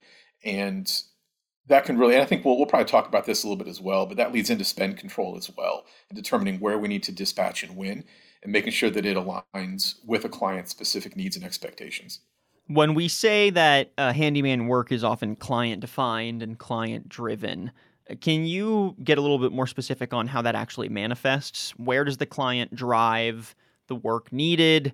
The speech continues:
Speaker 2: Uh, how do they define, you know, what a handyman should do for them and their facility?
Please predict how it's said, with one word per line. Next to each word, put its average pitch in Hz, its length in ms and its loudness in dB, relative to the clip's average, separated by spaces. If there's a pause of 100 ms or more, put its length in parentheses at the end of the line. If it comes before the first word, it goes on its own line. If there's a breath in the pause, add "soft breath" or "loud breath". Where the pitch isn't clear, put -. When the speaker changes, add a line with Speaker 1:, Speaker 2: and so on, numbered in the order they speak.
(280 soft breath)
Speaker 2:
Uh, 110 260 0
how 127 220 -2
do 131 100 -4
they 123 140 0
define, 120 960 0 (240 soft breath)
you 127 80 -14
know, 117 180 -8
what 123 380 4
a - 20 0
handyman 123 640 0
should 127 300 -2
do 120 240 0
for 120 300 0
them 120 280 2
and 123 100 0
their 117 100 0
facility? 151 720 0